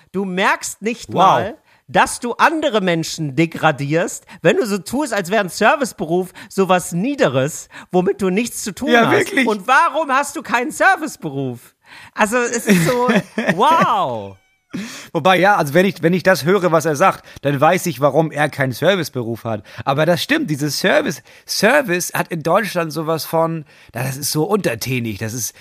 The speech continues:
Speaker 2: da muss ich
Speaker 1: Ja.
Speaker 2: mich so erniedrigen und nett sein zu Leuten.“ Wo man denkt, nee, nee, das ist, ein Serviceberuf ist extrem wichtig auf einem Amt.
Speaker 1: Ja.
Speaker 2: Klar, in einigen Situationen wahrscheinlich nicht, aber in anderen, da kommen Leute hin,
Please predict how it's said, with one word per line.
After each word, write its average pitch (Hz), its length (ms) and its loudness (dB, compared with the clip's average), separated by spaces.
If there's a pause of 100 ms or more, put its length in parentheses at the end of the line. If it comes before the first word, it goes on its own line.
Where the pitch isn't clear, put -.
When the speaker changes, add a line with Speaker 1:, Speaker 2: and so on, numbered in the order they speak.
Speaker 2:
da 127 140 -2
muss 165 140 0
ich 170 60 4
Speaker 1:
Ja. 151 80 4
Speaker 2:
mich 147 100 2
so 139 100 0
erniedrigen 147 560 -2
und 127 140 -4
nett - 160 -4
sein 113 200 -4
zu 113 160 -6
Leuten.“ 113 340 -2
Wo 131 60 -4
man 147 160 -2
denkt, 151 220 0
nee, 202 160 -2
nee, 233 80 -2
das 196 160 -4
ist, 226 240 -4 (320)
ein 156 40 -8
Serviceberuf 175 840 0
ist - 260 -6
extrem 220 680 -2
wichtig 147 500 -4
auf 135 160 -6
einem 139 160 -6
Amt. 139 120 0
Speaker 1:
Ja. 156 300 0
Speaker 2:
Klar, 220 240 0
in 156 80 -2
einigen 170 340 -2
Situationen 160 580 -2
wahrscheinlich 147 340 -4
nicht, 190 240 -2
aber 147 140 0
in 143 80 -2
anderen, 175 400 -2 (320)
da 156 100 0
kommen 208 280 0
Leute 208 300 2
hin, 165 280 -4